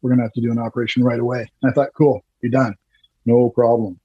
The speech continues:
Went in for the emergency operation. Everything was good. Uh, they ended up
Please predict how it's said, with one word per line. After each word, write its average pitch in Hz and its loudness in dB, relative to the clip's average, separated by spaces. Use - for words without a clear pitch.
Went 131 4
in 139 4
for 143 0
the 120 0
emergency 123 0
operation. 120 0
Everything 123 2
was 104 -4
good. 135 2
Uh, 101 -16
they 117 -6
ended 190 2
up - -2